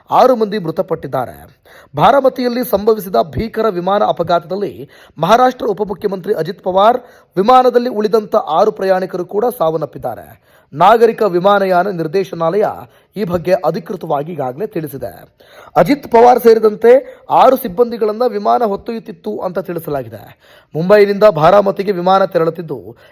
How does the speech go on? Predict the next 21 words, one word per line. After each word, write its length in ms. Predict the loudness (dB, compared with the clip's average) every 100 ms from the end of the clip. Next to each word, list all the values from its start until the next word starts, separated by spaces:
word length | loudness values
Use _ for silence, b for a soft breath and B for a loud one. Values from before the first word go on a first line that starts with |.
| b
ಏರ್‌ಕ್ರಾಫ್ಟ್ 680 | 2 2 4 4 4 2 -4 -8
ಲ್ಯಾಂಡಿಂಗ್ 560 | 2 4 4 0 -4
ಆಗುವ 380 | 0 0 2 0
ವೇಳೆ 580 | 0 -2 -4 -6 -16 -10
ಬಾರಾಮತಿಯ 640 | -2 0 0 -2 -6 -6
ಹೊಲದಲ್ಲಿ 640 | -4 -4 -6 -8 -10 -12 -14 b b
ಅಪಘಾತಕ್ಕೆ 680 | -4 -2 2 4 4 -2 -4
ಈಡಾಗಿದೆ 480 | -6 0 0 0 -4
ಅಂತ 220 | -6 -4 -6 -6 -10 b b -10
ಡಿ 140 | -8
ಜಿ 160 | -6 -8
ಸಿ 200 | -8 -6
ಎ 200 | -4 -4
ತಿಳಿಸಿದ್ದಾರೆ. 840 | -6 -10 -8 -4 -4 -4 -12 -20 _ b b -6
ಇಂದು 160 | 0
ಬೆಳಗ್ಗೆ 360 | 4 4 4 0
ಎಂಟು 240 | 0 -2
ಮೂವತ್ತಕ್ಕೆ 440 | 2 4 2 -2 -8
ಈ 160 | -8
ದುರಂತ 360 | -4 -2 -2 -2 -2
ಸಂಭವಿಸಿದೆ. 760 | -2 -4 -6 -8 -12 -14 -20